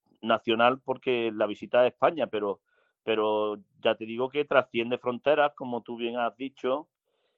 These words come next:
y no solamente nosotros como parroquia, como grupo, con nuestros jóvenes, hemos hecho esa comunión, sino que nos hemos también, pues,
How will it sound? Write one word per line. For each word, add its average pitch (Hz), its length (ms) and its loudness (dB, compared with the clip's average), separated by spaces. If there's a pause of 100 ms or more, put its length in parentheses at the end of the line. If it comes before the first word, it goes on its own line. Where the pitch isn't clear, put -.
(140)
y 120 280 -4
no 120 140 -4
solamente 123 1000 0 (100)
nosotros 120 920 2
como 127 240 0
parroquia, 123 420 0
como 120 240 -4
grupo, 131 520 -2 (240)
con 113 140 -8
nuestros 117 280 -4
jóvenes, 127 460 0 (540)
hemos 123 320 4
hecho 127 420 0
esa 120 220 -2
comunión, 120 580 -4 (400)
sino 120 320 -4
que 113 460 0
nos 113 320 -4
hemos 127 380 0
también, 131 880 -2 (300)
pues, 117 460 0